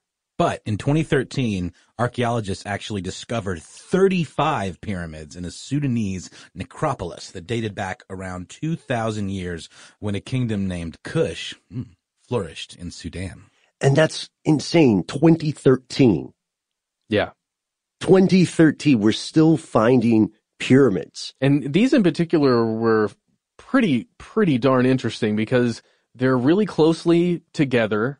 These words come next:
Speaker 3: the way they're, you know, they're located, they're concentrated, right?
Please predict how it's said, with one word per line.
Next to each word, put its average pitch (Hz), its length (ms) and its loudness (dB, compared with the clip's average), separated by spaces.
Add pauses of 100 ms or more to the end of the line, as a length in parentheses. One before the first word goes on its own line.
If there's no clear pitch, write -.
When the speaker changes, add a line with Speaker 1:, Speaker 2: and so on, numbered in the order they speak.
(200)
Speaker 3:
the 117 80 -2
way 117 240 4
they're, 113 520 2 (420)
you 117 80 -2
know, 101 300 -2 (560)
they're 120 200 0
located, 107 680 0
they're 104 140 -4
concentrated, 101 880 -2
right? 107 300 -2